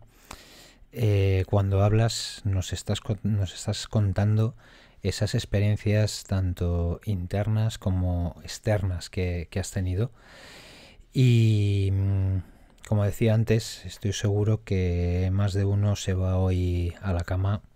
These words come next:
mm, con ese run run de, de esos mensajes que, que nos has dejado. Eh, Nun, muchas gracias por haber venido hoy a Mente Psíquica Radio.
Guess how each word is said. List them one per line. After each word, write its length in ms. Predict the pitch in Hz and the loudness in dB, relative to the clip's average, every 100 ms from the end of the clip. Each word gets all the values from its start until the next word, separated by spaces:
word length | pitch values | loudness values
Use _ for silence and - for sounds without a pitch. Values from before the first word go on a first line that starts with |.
| _ _ _ - _ _ _ - | _ _ _ -20 _ _ _ -8
mm, 240 | - 95 92 | -2 0 0
con 240 | - 95 | 0 -2
ese 220 | 101 117 | 0 -2
run 340 | 98 95 98 95 | -2 -2 -2 -2
run 420 | 107 110 101 110 - - | 0 0 0 -6 -14 -8
de, 640 | 95 90 87 85 85 87 - _ _ _ _ _ - | -4 0 0 0 -2 -6 -12 _ _ _ _ _ -8
de 160 | 90 | -6
esos 260 | 90 95 90 | -4 -4 -2
mensajes 600 | 87 87 - - 90 - | -4 -4 -6 -6 -8 -8
que, 360 | - 85 90 - - - - - - - - | -4 -4 -4 -8 -20 -20 -20 -20 -20 -16 -2
que 120 | 101 | 0
nos 200 | 98 104 | 2 2
has 100 | 92 | 0
dejado. 480 | 92 - 85 85 - - - - - _ | 0 -2 -4 -6 -10 -20 -20 -20 -20 _
Eh, 380 | - 92 92 101 | -8 -4 -2 -2
Nun, 360 | 98 113 135 131 - | -2 0 0 -4 -4
muchas 300 | 92 90 87 | -4 -2 -2
gracias 560 | 98 - 143 - - - | -2 0 -2 -2 -8 -8
por 280 | 90 85 85 | -6 -4 -4
haber 240 | 85 85 | -4 -4
venido 560 | 85 85 82 85 82 - - | -4 -4 -4 -4 -4 -8 -8
hoy 420 | 95 90 87 85 - - | -4 -2 -2 -4 -8 -10
a 540 | 85 82 82 82 82 - | -6 -4 -4 -4 -8 -8
Mente 420 | 87 90 87 85 | -6 -4 -4 -6
Psíquica 420 | - 85 82 - | -8 -8 -8 -6
Radio. 480 | 80 107 127 143 170 | -4 -2 0 0 -2